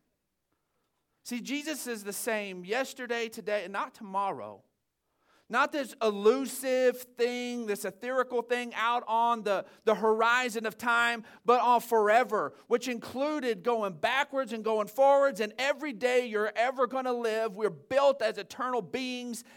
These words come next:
and He is the same yesterday, today, and forever. That we can trust Him forever. All the stuff we're ever gonna need, we can trust Him forever.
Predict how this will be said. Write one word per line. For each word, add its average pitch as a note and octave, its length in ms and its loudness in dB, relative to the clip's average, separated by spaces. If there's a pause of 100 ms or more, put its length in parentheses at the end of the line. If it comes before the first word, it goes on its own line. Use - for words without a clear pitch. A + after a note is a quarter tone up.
(160)
and G3 240 -2
He B3 340 -6
is E3 160 -4
the F3+ 80 -12
same A#3 720 -8
yesterday, A#3+ 840 -6
today, G#3+ 720 -14 (720)
and - 80 -20
forever. D3 640 -18 (680)
That B3 180 4
we D4+ 120 -2
can D4 200 -4
trust - 400 -2
Him C4+ 320 -2 (320)
forever. G3 880 -2 (160)
All D4 240 8
the C4 100 -2
stuff D4 300 0
we're B3+ 80 4
ever C4+ 260 0
gonna B3+ 220 0
need, C4 220 -6
we A#3+ 160 -8
can A#3 180 -12
trust C4 480 -6
Him B3+ 500 -4 (380)
forever. G3+ 1040 -4